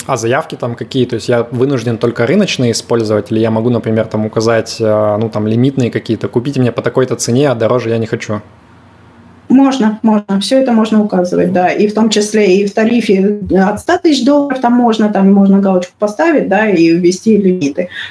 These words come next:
Speaker 2: Вот. И точно так же через Interactive Brokers ты работаешь как
Speaker 1: Понятно.
Speaker 2: через платформу.
Speaker 1: Кстати, а
Speaker 2: Мгм.
Speaker 1: комиссия Interactive Brokers, вот мы говорили, что они как бы, ну,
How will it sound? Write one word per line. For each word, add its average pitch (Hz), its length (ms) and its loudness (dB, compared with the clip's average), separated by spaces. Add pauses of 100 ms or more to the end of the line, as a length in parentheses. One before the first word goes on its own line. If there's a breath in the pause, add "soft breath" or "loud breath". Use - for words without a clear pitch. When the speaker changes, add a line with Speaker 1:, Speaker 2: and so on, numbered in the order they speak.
Speaker 2:
Вот. 175 320 4
И 214 80 2
точно 208 420 0
так 208 200 0
же 185 120 0
через 190 260 2
Interactive 190 480 2
Brokers 208 360 0
ты 190 80 2
работаешь 180 420 -2
как 131 120 -2
Speaker 1:
Понятно. 113 140 -4
Speaker 2:
через 190 200 -4
платформу. - 340 -2
Speaker 1:
Кстати, 143 220 0
а 127 160 -2
Speaker 2:
Мгм. 214 100 2
Speaker 1:
комиссия 220 300 2
Interactive 131 360 -4
Brokers, 131 360 -2
вот 120 140 -4
мы 120 100 -2
говорили, 120 320 2
что - 200 -4
они 117 140 0
как 110 180 -4
бы, 110 80 0
ну, 110 200 -2